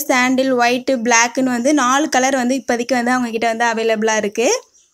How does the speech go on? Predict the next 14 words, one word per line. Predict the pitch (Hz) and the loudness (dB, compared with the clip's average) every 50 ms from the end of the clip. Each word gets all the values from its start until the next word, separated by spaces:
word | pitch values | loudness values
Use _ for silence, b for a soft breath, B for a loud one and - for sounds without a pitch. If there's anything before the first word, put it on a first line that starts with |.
| _ _ _ _ _ _ _ _ _ _ _ B B B B B B B B B B B B B B B B _ - | _ _ _ _ _ _ _ _ _ _ _ B B B B B B B B B B B B B B B B _ -6
கிட்டத்தட்ட | - 320 339 370 339 392 415 453 440 | -2 0 0 0 2 2 2 2 2
பாத்தீங்கன்னா | 415 349 320 320 320 294 285 269 277 311 | 2 2 2 2 2 2 2 2 2 2
இவங்க | 339 330 302 277 262 285 330 | 2 2 2 2 0 0 0
பத்து | 330 285 269 262 - - 427 | 0 0 -2 -2 0 0 0
வருஷத்துக்கு | 403 359 320 302 - 330 - 330 285 285 | 2 2 2 0 0 0 0 0 2 2
மேல | 269 262 262 269 277 277 | 2 2 2 2 2 2
வந்து | 254 233 240 339 330 | 2 0 0 -2 -2
புறாக்களை | - 311 294 302 330 349 330 302 277 | 0 0 2 2 2 2 2 0 2
வந்து | 247 233 240 285 320 | 2 2 2 0 2
ஹோல்சேல்ல | 285 302 294 311 339 330 - 370 330 302 277 254 | 2 2 2 2 2 0 2 2 2 2 2 0
வந்து | 247 233 226 240 349 | 0 -2 -2 0 0
விற்பனை | 349 311 294 294 - - 302 311 302 | 0 0 0 0 0 2 2 2 2
செஞ்சிட்டு | - 302 269 247 254 254 - | 2 2 0 2 0 -2 -4
இருக்காங்க. | 220 220 - 233 220 214 214 | -4 -2 0 0 0 2 2